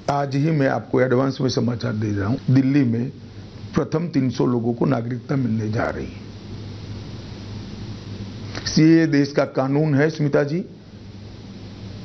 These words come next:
और इसको इस तरह से झुठलाया नहीं जा सकता। जो हिंदू, सिख, बौद्ध, जैन, क्रिश्चियन भारत, पाकिस्तान,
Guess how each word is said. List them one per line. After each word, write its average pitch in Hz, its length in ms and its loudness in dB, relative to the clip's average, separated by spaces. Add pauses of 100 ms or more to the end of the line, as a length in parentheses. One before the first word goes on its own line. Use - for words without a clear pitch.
(160)
और 143 140 4
इसको 160 560 0
इस 151 180 0
तरह 139 140 2
से 147 160 0
झुठलाया 131 500 2
नहीं 127 260 -2
जा 107 140 -4
सकता। - 460 -10 (880)
जो 151 280 6
हिंदू, 160 460 4
सिख, 160 440 2
बौद्ध, 135 440 2
जैन, 135 260 2
क्रिश्चियन 131 540 2 (1400)
भारत, 151 440 4
पाकिस्तान, 147 560 0